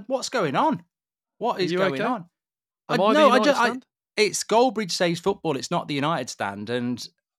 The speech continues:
Speaker 1: I just wanted to be fair and pragmatic. And I just thought at the end of the day, he's been really good for them, Gordon. And I gave him so much stick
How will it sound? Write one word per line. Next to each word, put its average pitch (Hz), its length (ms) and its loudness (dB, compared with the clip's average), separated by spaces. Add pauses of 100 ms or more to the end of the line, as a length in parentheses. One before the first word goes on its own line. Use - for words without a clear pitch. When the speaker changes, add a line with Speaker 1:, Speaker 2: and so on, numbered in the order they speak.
Speaker 1:
I 139 140 -2
just 170 340 -4
wanted 143 360 -2
to 127 100 -6
be 127 180 -8
fair 127 400 0
and 120 120 -8
pragmatic. 120 720 -6
And 127 80 -8
I 135 80 -6
just 165 240 -8
thought 147 200 -4
at 139 80 -10
the 147 100 -6
end 185 180 -6
of 139 120 -14
the 117 80 -10
day, 110 480 -4 (2000)
he's 196 260 -4
been 127 280 -4
really 120 440 -4
good 180 220 2
for - 120 -6
them, 107 220 0
Gordon. 101 380 -6
And 135 120 -2
I 185 160 2
gave 156 280 -4
him 113 140 -6
so 202 420 -2
much - 260 -6
stick 147 440 -8